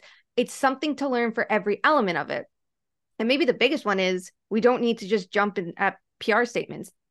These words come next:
The N H L P A didn't. They still took it seriously, even though the team said it's okay. Because there's a reason a lot of us don't wanna give Mike Babcock the benefit of the doubt. Of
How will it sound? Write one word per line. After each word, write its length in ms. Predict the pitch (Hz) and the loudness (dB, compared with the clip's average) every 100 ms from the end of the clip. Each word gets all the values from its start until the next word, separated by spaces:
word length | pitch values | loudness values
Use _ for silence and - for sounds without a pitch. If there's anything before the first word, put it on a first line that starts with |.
| _ | _
The 80 | 214 | 2
N 80 | 226 | 2
H 100 | 240 | 4
L 80 | 247 | 2
P 140 | 214 | 4
A 80 | 220 | 2
didn't. 360 | 190 165 185 - | 2 0 -2 2
They 120 | 233 | 0
still 240 | 233 311 | 4 2
took 180 | 302 214 | 2 -2
it 100 | 190 | -2
seriously, 380 | 175 180 180 190 | -2 -2 -2 -2
even 140 | 185 | -2
though 100 | 185 | -4
the 60 | 170 | -2
team 180 | 214 185 | -4 -2
said 140 | 190 | -4
it's 100 | 175 | -4
okay. 380 | 180 226 202 - - _ | -2 0 0 -2 -18 _
Because 220 | 262 254 240 | -2 0 4
there's 180 | 277 | 4
a 80 | 247 | 4
reason 640 | 262 277 262 277 240 190 180 | 2 2 0 0 0 -4 -4
a 100 | - | 0
lot 220 | 220 220 240 | 4 4 4
of 80 | |
us 120 | 233 226 | 2 0
don't 140 | 226 | -2
wanna 160 | 214 214 | 0 -2
give 200 | 214 190 | -2 -2
Mike 180 | 202 | -4
Babcock 460 | 185 196 202 190 190 | 0 0 0 -4 -4
the 60 | 190 | -2
benefit 280 | 190 185 180 | -2 -2 -8
of 80 | |
the 60 | 175 | -2
doubt. 280 | 208 185 202 | 2 2 2
Of 120 | 220 | -2